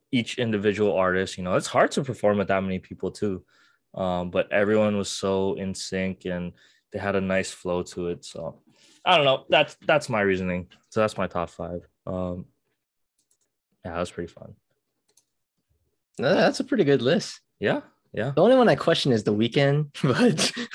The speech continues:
Speaker 1: No, yeah, see, ah.
Speaker 2: I think, I think, I think, you
Speaker 1: Maybe
Speaker 2: know,
Speaker 1: I'm on the
Speaker 2: Shakira,
Speaker 1: fence now.
Speaker 2: Shakira, that, I can, that's a good one.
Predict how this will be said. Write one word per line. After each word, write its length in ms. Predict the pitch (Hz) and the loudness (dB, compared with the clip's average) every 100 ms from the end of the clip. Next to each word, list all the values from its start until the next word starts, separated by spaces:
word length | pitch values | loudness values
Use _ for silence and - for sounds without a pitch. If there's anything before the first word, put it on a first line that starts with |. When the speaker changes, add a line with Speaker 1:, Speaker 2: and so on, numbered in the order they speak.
| - | 4
Speaker 1:
No, 80 | 233 | 6
yeah, 200 | 175 170 | 8 8
see, 240 | 165 185 190 | 6 4 4
ah. 260 | 156 123 - | 2 -2 2
Speaker 2:
I 80 | |
think, 300 | 147 220 196 | 6 6 6
I 140 | 131 165 | 4 4
think, 280 | 214 208 - | 6 4 4
I 100 | 156 | 2
think, 380 | 156 180 170 - _ _ - | 4 2 2 -6 _ _ 0
you 80 | |
Speaker 1:
Maybe 160 | 113 143 | 4 6
Speaker 2:
know, 140 | 120 | 6
Speaker 1:
I'm 100 | 113 | 4
on 120 | 104 98 | 2 0
the 60 | |
Speaker 2:
Shakira, 440 | 95 156 165 160 160 | 4 6 8 6 2
Speaker 1:
fence 20 | |
now. 180 | - 175 | -4 -2
Speaker 2:
Shakira, 600 | 143 170 175 165 139 123 - - | 2 4 6 6 4 -2 -12 -4
that, 280 | 113 110 110 - | -2 -2 -8 -10
I 60 | 110 | -8
can, 260 | - 101 - | -6 -8 -10
that's 220 | - 104 - | -12 -12 -12
a 40 | |
good 200 | 95 92 | -12 -12
one. 140 | 92 | -14